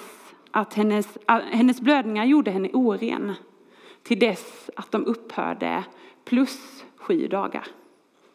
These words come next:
Detta gällde alla kvinnor som, eh, hade mens på den tiden.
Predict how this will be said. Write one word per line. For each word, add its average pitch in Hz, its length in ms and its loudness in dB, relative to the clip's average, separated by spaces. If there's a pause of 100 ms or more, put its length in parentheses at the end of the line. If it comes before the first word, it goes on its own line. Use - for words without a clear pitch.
(1160)
Detta 269 240 4
gällde 247 360 4
alla 208 420 2
kvinnor 214 560 2
som, 226 320 0
eh, 220 480 -2 (380)
hade 220 240 2
mens 208 360 -2
på - 120 -2
den 202 160 0
tiden. 208 360 2